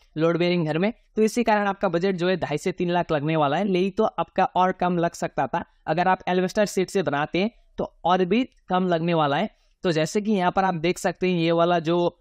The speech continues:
स्टेप है, यहाँ से एंट्री करते ही आपको सबसे पहले देख सकते हैं आप यहाँ पर पहुँचेंगे, ये बारामदा रहेगा, ग्यारह फीट by पाँच फीट का आपको बारामदा मिल जाएगा।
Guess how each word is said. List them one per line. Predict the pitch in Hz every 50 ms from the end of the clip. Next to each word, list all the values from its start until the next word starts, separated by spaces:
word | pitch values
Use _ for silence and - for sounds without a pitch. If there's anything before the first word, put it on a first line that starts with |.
| _ _ _ _ _ _
स्टेप | _ - - 196 190 165 185
है, | 175
यहाँ | 170 170 156 160 165
से | - - 185
एंट्री | 170 170 165 - 196 202
करते | - 185 170 - 190
ही | 180
आपको | 175 160 - - 170
सबसे | - - 160 - - 180 156
पहले | - 156 156 160 170 160
देख | 156 160 -
सकते | - 175 160 _ - 170
हैं | 185 226 254 - _ _ _ _ _ _ _ _ _ _ _ _ _ _ _ _ _ _ _ _ - -
आप | 147 156 -
यहाँ | 175 170 170 165
पर | 196 190
पहुँचेंगे, | 170 196 190 190 180 208 208 208 202 202
ये | 202 180 175 156
बारामदा | 139 139 143 156 170 185 185 185
रहेगा, | 185 185 185 180 196 185
ग्यारह | 160 156 151 151 165 170
फीट | 170 202 202 190 175
by | 147 156 160 208 262 - _ _ _ _ _ - -
पाँच | 175 180 180 -
फीट | 202 196 185 -
का | 208 190
आपको | - - 196 165
बारामदा | 143 139 139 160 175 175 190 185
मिल | 185 180 170
जाएगा। | 156 151 147 147 151 190